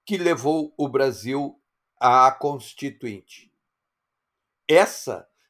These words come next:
foi novamente um pacto excludente da cidadania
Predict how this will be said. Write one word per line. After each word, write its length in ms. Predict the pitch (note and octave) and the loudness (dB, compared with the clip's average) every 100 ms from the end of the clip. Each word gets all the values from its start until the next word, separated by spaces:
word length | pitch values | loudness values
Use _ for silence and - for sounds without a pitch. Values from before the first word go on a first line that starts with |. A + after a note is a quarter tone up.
| _ | _
foi 400 | - E3 F3 D#3 | -6 0 0 0
novamente 1040 | D3+ F#3+ A3+ A3 D#3+ C3 C3 C#3+ D3+ D3+ | -4 0 0 0 -2 -2 -6 -12 -12 -12
um 220 | C#3+ C#3 | -8 -8
pacto 800 | - - D3 D3+ - - C#3+ - _ _ _ | -8 -2 0 0 -6 -14 -12 -12 _ _ _
excludente 1040 | F#3 A3+ - - - D3 A#2+ D3+ D#3 D3+ A#2+ | 4 4 0 -12 -8 -6 -6 -6 -8 -12 -10
da 180 | A#2+ B2+ | -6 -8
cidadania 1040 | - C3 A#2+ A#2 A2+ A2 A#2 C#3+ D#3+ | -10 -10 -8 -6 -6 -8 -8 -8 -10